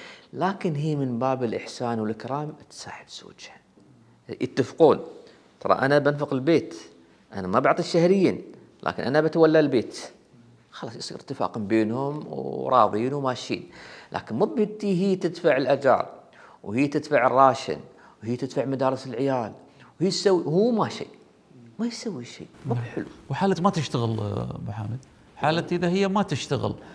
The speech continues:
Speaker 2: تأيد هذا موضوع الشهري ولا؟
Speaker 1: والله أنا أأيد. أنا، يعني، من وجهة خبرتي أنا أأيد على حسب قدر واستطاعة الزوج. أنا قلت لك أبو غانم، بالبنت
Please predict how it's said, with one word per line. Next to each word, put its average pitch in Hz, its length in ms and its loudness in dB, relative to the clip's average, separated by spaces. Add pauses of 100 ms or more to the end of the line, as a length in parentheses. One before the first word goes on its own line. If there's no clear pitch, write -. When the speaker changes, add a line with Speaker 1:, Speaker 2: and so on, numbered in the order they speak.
(220)
Speaker 2:
تأيد 190 420 2
هذا 170 180 4
موضوع 156 260 0
الشهري 147 500 0
ولا؟ 131 400 0 (500)
Speaker 1:
والله 135 240 4
أنا 110 160 0
أأيد. 87 160 -8 (160)
أنا، 117 540 -2 (120)
يعني، 95 240 -2
من 101 260 -4
وجهة 113 200 -4
خبرتي 127 800 -2 (260)
أنا 151 280 -4
أأيد 87 420 -8 (200)
على 127 120 2
حسب 170 320 -6 (100)
قدر 127 460 -2
واستطاعة 123 640 -6
الزوج. - 580 -16 (540)
أنا 165 140 -6
قلت 170 160 -8
لك - 120 -10
أبو - 100 -10
غانم، 135 440 -6
بالبنت 98 800 -10